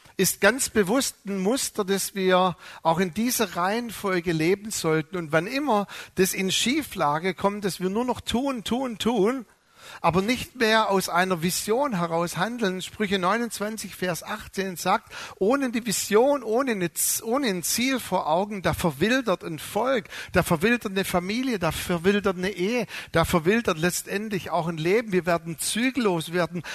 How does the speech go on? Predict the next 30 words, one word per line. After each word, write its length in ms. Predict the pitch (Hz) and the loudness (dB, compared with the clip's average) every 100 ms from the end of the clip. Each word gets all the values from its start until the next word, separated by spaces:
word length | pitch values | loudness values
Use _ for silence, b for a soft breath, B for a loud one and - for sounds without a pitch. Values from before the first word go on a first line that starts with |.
| B | B
haltlos. 1040 | - 180 254 - 220 170 160 - - - _ _ _ _ _ _ _ - | -4 -2 -2 -2 -4 -4 -6 -10 -16 -20 _ _ _ _ _ _ _ 0
Wir 80 | 185 | 0
haben 120 | 190 | 2
keine 320 | 165 208 220 | 0 0 2
Ausrichtung 600 | 202 269 - 214 - 208 | 2 0 -2 -8 -10 -6
mehr 180 | 180 175 | -4 -2
in 140 | 170 | -4
unserem 320 | 175 160 156 151 | -6 -4 -2 0
Leben. 400 | 160 190 190 147 _ _ _ _ _ _ _ _ _ _ _ _ _ _ _ | 0 0 -2 -12 _ _ _ _ _ _ _ _ _ _ _ _ _ _ _
Dieses 280 | 196 202 190 | 2 2 2
Muster 300 | 165 262 - | 2 2 2
finden 360 | - 247 233 208 | 0 0 0 -2
wir 80 | 226 | 0
übrigens 460 | 214 180 170 190 | 0 -2 0 -2
überall 440 | - 226 226 180 226 | 0 0 0 0 0
in 140 | 196 | 0
der 80 | 165 | 0
Bibel. 440 | 143 202 233 156 131 _ _ _ _ _ _ - - | 0 -2 0 0 -2 _ _ _ _ _ _ -14 -10
Im 140 | 160 | -4
Paradies 680 | - 165 170 180 202 240 - | 0 4 4 4 0 -2 -2
wurde 400 | 175 190 185 170 B B B | 2 4 4 0 B B B
Adam 320 | 160 220 196 | 4 4 4
und 100 | 185 | 2
Eva 300 | 202 214 196 | 0 0 0
hineingesetzt 1040 | 175 180 175 240 220 180 185 202 - - - B B | 0 0 -2 -4 -4 0 2 2 -2 -8 -16 B B
in 100 | 196 | -4
eine 320 | 165 190 - | -2 -2 -2
traumhafte, 1000 | - - 175 214 247 214 160 202 - - | -4 -2 2 2 0 -2 0 -2 -2 -4
in 200 | 180 180 | -4 -6
eine 300 | 185 165 175 | -6 -6 -4